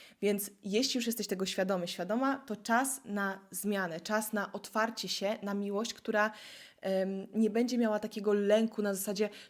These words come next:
„To wejdzie mi na głowę, jeśli ja będę dawać miłość”. Nie, jeśli dasz prawdziwą miłość drugiej istocie, to ta istota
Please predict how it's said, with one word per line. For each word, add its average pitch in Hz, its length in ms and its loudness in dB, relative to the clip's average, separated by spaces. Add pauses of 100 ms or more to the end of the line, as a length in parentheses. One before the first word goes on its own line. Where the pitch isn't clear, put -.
„To 247 140 2
wejdzie 277 460 6
mi 277 140 4
na 285 140 4
głowę, 254 640 6
jeśli 170 320 -4
ja 175 100 0
będę 170 280 -6
dawać 175 300 -4
miłość”. 165 320 -8 (240)
Nie, 202 200 4 (100)
jeśli 190 240 -4
dasz 233 180 2
prawdziwą 220 480 2
miłość 180 420 -2
drugiej 214 420 -2
istocie, 185 540 -2 (1080)
to 220 60 4
ta 247 140 4
istota 214 600 0